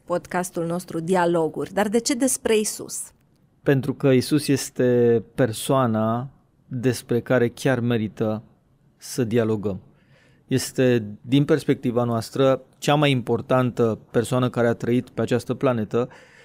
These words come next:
Speaker 2: Este
Speaker 1: Și despre care s-a scris mult, nu? Și se vorbește mult. Adică, cel puțin în România, uh, nu cred că mergi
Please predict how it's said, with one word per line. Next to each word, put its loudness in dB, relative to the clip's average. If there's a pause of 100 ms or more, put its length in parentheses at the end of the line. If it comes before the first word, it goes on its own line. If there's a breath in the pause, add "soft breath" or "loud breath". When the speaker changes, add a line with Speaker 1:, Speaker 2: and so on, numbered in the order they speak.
(220 soft breath)
Speaker 2:
Este 0
Speaker 1:
Și 2
despre 2
care 2
s-a 0
scris -4
mult, -2
nu? -6
Și -8
se -4
vorbește -2
mult. -6
Adică, -4 (560 loud breath)
cel 0
puțin 0
în 0
România, 2
uh, -2
nu -2
cred -2
că -2
mergi -6